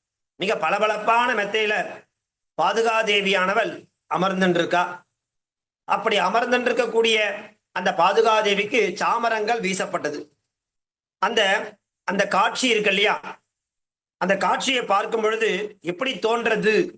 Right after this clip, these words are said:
அப்படிங்கறத இங்க சுவாமி தேசிகன் வர்ணிக்கிறார். எந்த மாதிரி இருக்குனாக்கா, ஒரு தங்கமயமான மேரு,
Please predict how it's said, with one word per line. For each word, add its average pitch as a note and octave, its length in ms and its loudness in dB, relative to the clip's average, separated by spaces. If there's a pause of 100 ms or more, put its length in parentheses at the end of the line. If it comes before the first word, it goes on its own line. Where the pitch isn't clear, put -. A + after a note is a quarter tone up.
(260)
அப்படிங்கறத G#3+ 360 -2
இங்க G#3+ 220 -2
சுவாமி A3 300 -2
தேசிகன் G#3 420 -2
வர்ணிக்கிறார். F3+ 640 -4 (380)
எந்த F3+ 240 -2
மாதிரி A3 280 2
இருக்குனாக்கா, F#3+ 680 -2 (340)
ஒரு G#3 420 -2
தங்கமயமான A3+ 1200 0
மேரு, G#3 560 -2